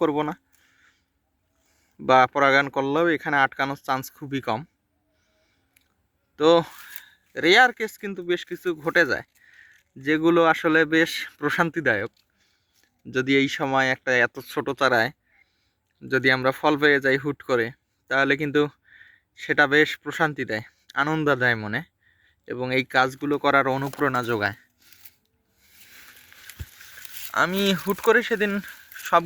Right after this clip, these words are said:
গাছগুলোতে, যেহেতু এই জায়গাগুলো বা নেটের এই জায়গাগুলো আসলে পোকা চেক করি যে বাগানে পোকা ধরেছে কিনা, হুট করে আমি এই ডাঁটাটা দেখলাম এবং ডাঁটার মাথায় দেখলাম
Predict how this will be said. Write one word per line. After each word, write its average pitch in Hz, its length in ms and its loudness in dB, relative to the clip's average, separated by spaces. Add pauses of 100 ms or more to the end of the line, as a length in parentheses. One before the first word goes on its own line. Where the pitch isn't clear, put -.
গাছগুলোতে, 180 480 0
যেহেতু 175 300 0
এই 170 140 -2
জায়গাগুলো 160 380 2 (680)
বা 143 180 0
নেটের 151 300 -2
এই 151 120 0
জায়গাগুলো 147 340 2 (100)
আসলে 147 280 -8
পোকা 156 280 0
চেক 151 120 -4 (100)
করি 120 160 -8 (680)
যে 127 140 -8
বাগানে 127 400 4
পোকা 131 240 0
ধরেছে 131 320 -2
কিনা, 117 200 -6 (800)
হুট 208 220 -6
করে 208 160 4 (100)
আমি 196 140 -4 (120)
এই 190 140 -2
ডাঁটাটা 175 420 4
দেখলাম 131 260 -4 (280)
এবং 147 140 -8 (140)
ডাঁটার 139 380 2 (100)
মাথায় 156 360 2
দেখলাম 143 260 0